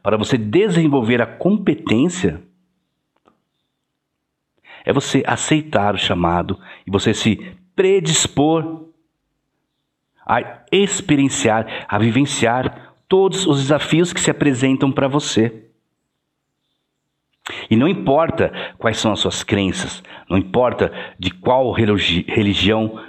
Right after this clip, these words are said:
de qual denominação você é, isso não importa, isso não faz diferença. Incongruências,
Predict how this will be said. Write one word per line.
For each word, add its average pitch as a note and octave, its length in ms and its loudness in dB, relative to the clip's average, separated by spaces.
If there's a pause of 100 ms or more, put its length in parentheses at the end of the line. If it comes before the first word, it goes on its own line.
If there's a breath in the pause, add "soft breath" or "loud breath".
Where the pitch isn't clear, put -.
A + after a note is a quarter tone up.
de F#2 100 -4
qual A#2+ 380 -2
denominação C#3 1000 2
você B2+ 360 0
é, G#2+ 480 -2
isso - 200 -6
não D3+ 120 4
importa, B2 760 0 (240)
isso - 120 -2
não D3 80 4
faz C3 400 0
diferença. G#2 760 0 (500)
Incongruências, F#2 1160 -2